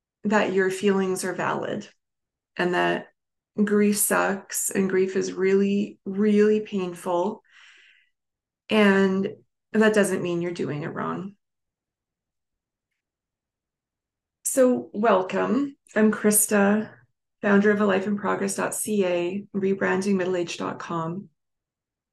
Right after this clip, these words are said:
I offer my work as a writer, grief and trauma-informed mind-body coach, and joyful living educator.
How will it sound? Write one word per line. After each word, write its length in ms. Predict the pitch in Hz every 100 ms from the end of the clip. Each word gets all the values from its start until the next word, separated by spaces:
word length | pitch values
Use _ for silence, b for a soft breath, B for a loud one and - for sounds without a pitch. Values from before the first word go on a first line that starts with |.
| -
I 80 | 190
offer 220 | 185 190
my 160 | 190 185
work 240 | 185 190
as 100 | 190
a 100 | 190
writer, 560 | 175 170 170 180 185 185
grief 320 | - 196 196 -
and 120 | 208
trauma-informed 800 | 202 190 190 190 190 190 190 -
mind-body 480 | 190 196 185 170 175
coach, 380 | - 170 -
and 100 | 196
joyful 340 | 190 175 175 185
living 320 | 180 180 175
educator. 640 | 170 175 - 196 196 233